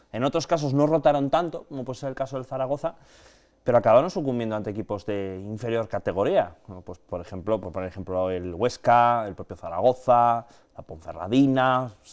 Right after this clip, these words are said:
muchos equipos que se han quedado fuera de esta Copa, que para muchos equipos de segunda, mm, lo reconocen abiertamente,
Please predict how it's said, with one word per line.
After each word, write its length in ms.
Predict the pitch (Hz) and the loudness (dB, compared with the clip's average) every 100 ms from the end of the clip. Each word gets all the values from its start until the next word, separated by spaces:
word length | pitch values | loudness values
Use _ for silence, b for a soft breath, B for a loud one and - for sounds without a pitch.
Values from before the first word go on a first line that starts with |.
| - | -16
muchos 440 | 104 _ - 127 | -16 _ -10 -8
equipos 240 | 113 113 131 | -6 -6 -6
que 60 | |
se 80 | - | -6
han 80 | 120 | 0
quedado 320 | 123 117 117 | 6 8 6
fuera 420 | - 131 135 156 - b b b b | 4 4 4 2 -4 b b b b
de 100 | 113 | -4
esta 400 | 113 127 117 113 | 0 4 4 6
Copa, 300 | 131 123 151 | 4 4 4
que 80 | 131 | 4
para 160 | 107 | 0
muchos 240 | 104 107 113 | 0 -4 -8
equipos 180 | 101 113 | -6 -6
de 80 | |
segunda, 540 | 104 110 98 107 123 - - | -4 -4 -4 -2 -4 -4 -14
mm, 680 | 90 82 82 78 76 82 | -14 -14 -16 -16 -18 -12
lo 140 | 87 87 | -10 -8
reconocen 520 | 90 92 98 117 107 | -4 -4 -2 -2 -2
abiertamente, 720 | 104 101 101 101 101 113 | -2 -2 -4 -4 -4 -4